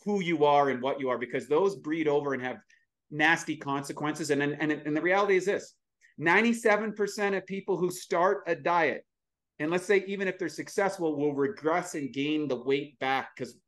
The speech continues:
weight loss is probably one of the biggest ones. And nobody wants to talk about that. No, no, so as an industry, as experts, we have to own the fact that our entire industry has only created a three percent success rate. And we're owning that,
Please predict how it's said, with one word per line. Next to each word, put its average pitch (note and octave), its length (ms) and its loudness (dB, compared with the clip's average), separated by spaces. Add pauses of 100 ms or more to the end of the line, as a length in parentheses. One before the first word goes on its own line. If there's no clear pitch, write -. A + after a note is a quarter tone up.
(100)
weight E3+ 220 4
loss C#3 260 2
is A#2 100 -18
probably B2+ 280 -2
one A#2+ 120 -4
of A2+ 40 -4
the G#2+ 80 -8
biggest C#3+ 320 -2
ones. F#2+ 320 -12 (540)
And G#3+ 60 -4
nobody D4 200 2
wants C4 220 0
to - 80 -16
talk F3+ 260 2
about C#3 240 0
that. F2+ 200 -10 (460)
No, B3 180 4
no, G#3+ 200 2
so - 300 6 (100)
as G#3+ 160 6
an G#3+ 220 4
industry, C4+ 540 0
as - 200 0
experts, F3+ 680 -4 (220)
we B3+ 160 4
have C#4 260 4
to G#3 260 0
own A#3 340 4
the G#3 100 0
fact F#2 540 -6 (320)
that D#3 140 2
our E3 160 4
entire G#3+ 560 4
industry D3 680 -2 (200)
has F3 160 2
only A3 280 4
created F#3 400 4
a C#3+ 60 4
three E3+ 280 0
percent E3+ 480 0
success C#3+ 640 -2
rate. G2+ 220 -6 (400)
And C#3+ 120 4
we're A3+ 280 8
owning F3+ 400 6
that, C#3 260 4